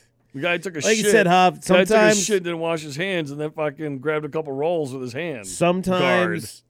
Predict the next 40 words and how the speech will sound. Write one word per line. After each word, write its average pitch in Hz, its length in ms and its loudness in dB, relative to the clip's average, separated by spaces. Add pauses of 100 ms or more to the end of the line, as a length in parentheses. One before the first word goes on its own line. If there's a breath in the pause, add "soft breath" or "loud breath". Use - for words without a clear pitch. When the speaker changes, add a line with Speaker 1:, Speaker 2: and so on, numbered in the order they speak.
(120)
Speaker 2:
sometimes 160 1120 -6
there 123 280 -4
are, 104 540 -8
are 98 240 -10
silver 104 380 -6
linings, 165 760 -6
and 101 200 -16
with 80 140 -20
covid, 139 420 -4
maybe 127 260 -6
the 107 120 -10
death 120 540 -8
of 110 140 -14
the 98 60 -20
pu-, 123 340 -8
buffet 107 720 -10 (260)
is 101 140 -16
going 104 300 -12
to 95 40 -14
be 87 500 -16 (260)
one 87 180 -16
of 78 80 -18
those. 67 300 -20
Speaker 1:
That 156 140 -2
could 190 140 -2
be. 147 220 -2 (800 soft breath)
It 131 100 -10
could 151 140 -8
be 147 80 -6
a 131 80 -8
covid 127 340 -6
plus. 117 440 -10
Speaker 2:
Mm-hmm. 107 280 -14
Speaker 1:
That's 98 120 -16
about 123 200 -10
it, 117 280 -6 (120)
but 107 240 -16 (160)
could 113 140 -18
be 117 100 -14
it. 101 220 -16